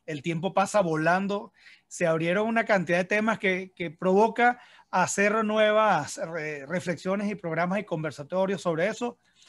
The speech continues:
Cultura Jurídica, que es un canal que llevo yo y un proyecto, queda abierto para ustedes. Cualquier tema que quieran invitar,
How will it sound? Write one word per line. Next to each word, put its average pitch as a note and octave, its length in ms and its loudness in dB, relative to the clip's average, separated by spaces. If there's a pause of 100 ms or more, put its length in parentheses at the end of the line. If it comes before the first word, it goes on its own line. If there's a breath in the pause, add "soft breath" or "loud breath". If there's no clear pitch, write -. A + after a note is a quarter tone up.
(340 soft breath)
Cultura F3 420 2
Jurídica, F3 440 2
que F#3 80 -6
es D#3 80 -4
un D#3+ 60 -6
canal F3 340 2
que F3+ 140 -4
llevo E3+ 260 -2
yo E3+ 320 0
y D#3+ 80 -2
un D3 100 -6
proyecto, F3 600 -6
queda F3 320 2
abierto F3 560 0
para C#3+ 160 -4
ustedes. F#3 580 -4
Cualquier E3+ 580 -4
tema F#3+ 380 -2
que D#3 160 -8
quieran E3 300 -6
invitar, E3+ 640 -2